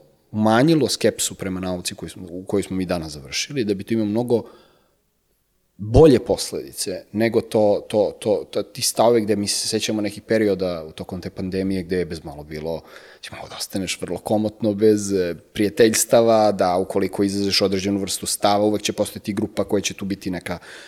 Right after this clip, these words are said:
moralna policija da te zaustavi, da ti kaže šta, kako treba da razmišljaš o bilo kom od tih pitanja. Pritom ovo pričam sve iz perspektive vrlo entuzijaste i za vakcinaciju i za rešavanje svih tih problema,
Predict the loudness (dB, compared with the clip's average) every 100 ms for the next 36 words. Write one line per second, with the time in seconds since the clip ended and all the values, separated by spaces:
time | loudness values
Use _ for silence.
0 | 0 4 6 4 2 2 0 2 2 2
1 | 0 -4 -4 -2 -2 -2 -2 -4 -8 -4
2 | -4 -4 -6 -6 -6 -6 -8 -6 -4 -4
3 | -4 -6 -8 -8 -10 -6 -6 -6 -10 -10
4 | -12 -12 -4 0 6 6 6 2 0 0
5 | -2 -2 -10 -10 -2 0 4 4 4 2
6 | -14 _ -2 0 -2 2 6 6 4 -6
7 | -4 0 2 2 0 -4 -8 -8 -12 -14
8 | -14 -8 0 4 4 4 2 0 -4 -10
9 | -6 -4 -2 -4